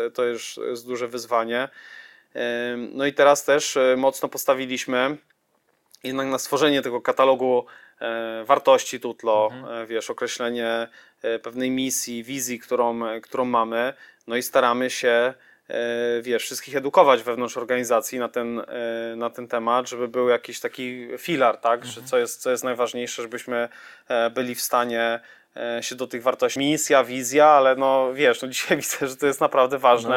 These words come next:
Speaker 2: No jest, jest.
Speaker 1: e, ważne i potrzebne, nie? Żeby wszyscy to znali,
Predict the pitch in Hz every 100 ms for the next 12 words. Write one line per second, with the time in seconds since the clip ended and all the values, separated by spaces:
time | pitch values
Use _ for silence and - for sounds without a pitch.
0 | 135 - - - - - - 123 123 127
1 | 139 123 139 143 175 - 180 147 117 113
2 | 123 135 - 131 135 123 120 117 110 113
3 | 123